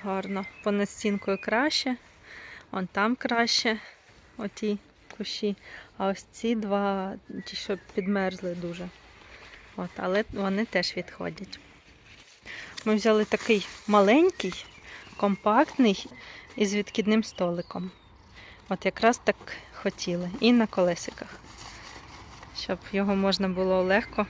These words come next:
кудись перевезти, поставити, щоб він не заважав.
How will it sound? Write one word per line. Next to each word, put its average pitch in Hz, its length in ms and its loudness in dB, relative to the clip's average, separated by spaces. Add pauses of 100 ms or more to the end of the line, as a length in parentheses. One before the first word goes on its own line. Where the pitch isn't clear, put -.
кудись 202 360 -2
перевезти, 202 680 2 (200)
поставити, 226 600 0
щоб 190 200 -2
він 202 200 2
не 196 100 2
заважав. 180 500 -2